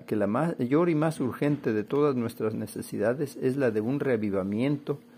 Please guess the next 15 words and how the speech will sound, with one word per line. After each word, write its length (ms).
de 120
la 100
verdadera 500
devoción 520
personal 720
para 220
que 80
el 60
Espíritu 480
Santo 380
tome 260
control 540
de 80
nuestra 340
vida. 320